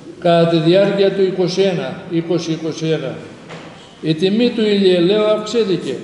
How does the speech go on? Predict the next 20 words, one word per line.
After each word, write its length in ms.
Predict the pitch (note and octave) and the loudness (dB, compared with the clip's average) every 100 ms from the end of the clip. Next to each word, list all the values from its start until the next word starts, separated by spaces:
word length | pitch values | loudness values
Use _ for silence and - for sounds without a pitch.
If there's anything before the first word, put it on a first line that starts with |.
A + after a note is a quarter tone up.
| - | -6
περισσότερο 640 | E3 E3 G#3 G3+ D#3+ C3+ | -4 -2 0 -2 0 -2
από 180 | C#3 E3 | 0 0
εξήντα 400 | D3+ - D3+ C#3+ | -2 -4 -6 -6
τοις 160 | D3 D3 | -4 -6
εκατό 420 | C3+ C#3+ C3+ B2 - - - - | -4 -4 -4 -8 -10 -18 -20 -10
την 180 | - E3+ | -2 2
ίδια 260 | F3+ E3+ E3 | 4 4 2
περίοδο. 520 | D#3+ D#3 D3+ C#3 D3+ - - - - | 2 0 0 -2 -4 -8 -14 -20 -8
Είναι 260 | F#3+ A3 A3 | -2 2 4
χαρακτηριστικό 840 | G#3 G3+ - F#3+ F3 E3+ E3+ F3+ E3+ | 4 4 2 0 -2 -2 -2 2 2
ότι 180 | E3+ F3 | 2 0
ο 120 | F#3 | 0
δείκτης 360 | G#3+ - A3 | -2 -4 -6
των 140 | G#3+ G3 | -4 -2
παγκοσμίων 580 | G3 F3 E3+ G3+ G3+ G3+ | 0 0 -2 0 0 0
τιμών 340 | F#3 G3 G3+ | 0 0 0
τροφίμων 440 | F3 E3+ G3 G3 F#3+ | -2 -2 0 0 0
του 120 | F#3 | 0
Οργανισμού 720 | F3 F3 F3 E3+ F#3 F3 - - - - - - | 2 0 0 -2 0 -2 -4 -10 -14 -18 -20 -10
Τροφίμων 500 | - F3+ F3+ G3 F#3+ | 2 2 4 2 0